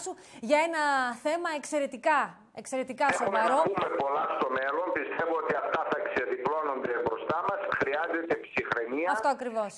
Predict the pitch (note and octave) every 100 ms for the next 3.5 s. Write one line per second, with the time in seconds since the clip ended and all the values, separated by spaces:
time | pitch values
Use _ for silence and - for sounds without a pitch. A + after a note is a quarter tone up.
0 | - F#3 F3+ E3+ G3 A3 A#3 A#3 A#3 -
1 | - - - - E3 F3 G#3 G#3 C3+ -
2 | - - _ E3+ F#3+ G#3 G#3 G#3 G#3 F#3
3 | D3+ F3+ G3 F3+ D3+